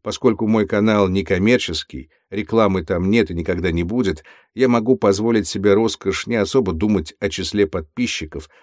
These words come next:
просмотров и прочих параметрах монетизации. А значит, я нарушаю границы в больших масштабах, чем другие блогеры. А вот домашнее задание. Как вы думаете, связаны ли с нарушением личностных границ такие понятия, как интернет-троллинг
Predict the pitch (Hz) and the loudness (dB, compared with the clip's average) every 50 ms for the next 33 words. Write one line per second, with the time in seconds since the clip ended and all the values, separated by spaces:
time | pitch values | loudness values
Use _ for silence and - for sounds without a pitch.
0 | _ _ - 98 92 80 - 95 104 120 110 - 71 69 - - 82 78 76 - | _ _ -8 -6 -6 -4 -2 0 2 2 2 0 -2 -10 -10 -10 -10 -6 -2 0
1 | 107 107 98 - - 76 78 - 101 92 90 98 95 90 85 78 80 78 78 - | 2 2 0 0 -6 -8 -6 -4 -2 0 2 2 2 0 -2 -4 -6 -8 -8 -10
2 | _ - 98 101 92 90 82 - 98 95 85 80 78 - 78 - - - - - | _ -4 -2 -2 -2 -2 -4 -2 -4 -2 -2 -2 -4 -4 -6 -12 -16 -16 -16 -18
3 | - _ _ - _ _ _ _ _ - 101 98 117 160 175 175 202 190 - 135 | -20 _ _ -20 _ _ _ _ _ -4 -2 0 2 2 0 0 -2 -2 0 0
4 | 143 151 156 151 135 123 110 - - 127 139 143 143 117 101 101 95 87 95 131 | 0 2 2 2 2 2 0 0 0 0 2 2 2 2 4 4 4 4 4 2
5 | 151 143 - - 143 143 123 95 90 82 87 117 151 165 151 - 156 131 - 92 | 0 0 -4 -4 -2 -2 -2 -2 -4 0 2 2 2 2 2 -2 -4 -4 -2 -2
6 | 80 78 - - 120 135 127 123 120 - - - 113 117 92 90 82 82 73 76 | -4 -4 -4 -2 -2 -2 0 0 -2 -4 -2 -4 -2 -2 -2 -2 -4 -6 -4 -4
7 | 95 98 90 80 78 82 80 78 71 73 - - - - - _ _ _ _ _ | -2 -2 -2 -2 -4 -4 -4 -4 -4 -6 -10 -14 -18 -18 -20 _ _ _ _ _
8 | _ _ _ _ _ - - - - - 95 107 139 196 208 - - 107 101 117 | _ _ _ _ _ -20 -20 -12 -2 0 2 6 6 6 6 4 2 0 4 4
9 | 104 107 120 131 131 - 131 127 123 110 107 110 92 82 76 69 - - - 80 | 6 6 6 4 4 4 4 4 4 6 6 4 2 2 -2 -8 -8 -14 -20 -20
10 | - _ _ _ _ _ _ _ _ _ _ _ _ _ _ - - 165 156 - | -20 _ _ _ _ _ _ _ _ _ _ _ _ _ _ 0 0 2 2 4
11 | 147 147 113 101 87 78 71 69 69 - 71 73 _ _ _ _ _ _ _ - | 4 4 4 2 0 -2 -4 -6 -8 -10 -14 -16 _ _ _ _ _ _ _ -12
12 | - - 120 139 165 165 156 120 107 110 104 95 92 95 90 - 113 113 113 123 | -6 0 4 6 6 6 6 6 4 2 2 2 2 0 -2 0 0 2 2 2
13 | 123 - - 135 120 101 98 98 95 107 123 110 - - 95 87 - - 95 87 | 0 0 2 2 2 2 2 0 2 2 0 0 -2 -4 -6 -8 -8 -8 -8 -6
14 | 80 82 98 101 113 147 165 139 - - - 95 98 92 - 127 117 87 - 104 | -2 0 0 2 2 2 0 -2 -4 -4 -4 -4 -2 -2 0 -2 -2 0 0 -2
15 | 104 131 156 143 127 - - 98 - 110 92 - - - 127 120 107 - - 120 | -2 0 0 -2 -2 -2 -2 -2 0 -2 -2 -2 -4 -4 -2 -2 -2 0 0 0
16 | 120 120 120 117 101 - - _ - 131 135 160 156 120 90 82 80 - | 2 2 2 2 0 -2 -6 _ -2 0 2 2 2 2 0 -2 -4 -8